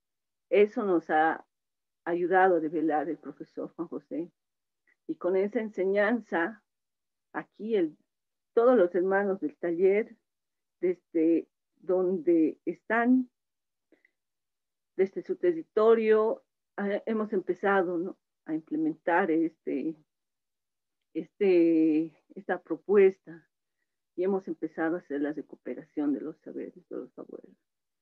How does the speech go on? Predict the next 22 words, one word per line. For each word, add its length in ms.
Por 160
eso 260
creemos 460
que 140
es 160
bien 300
importante 1000
y 80
vital 680
partir 500
del 180
territorio. 720
Saber 380
que, 400
eh, 340
el 240
hombre 580
siempre 400
va 100
a 40
estar, 540
eh, 300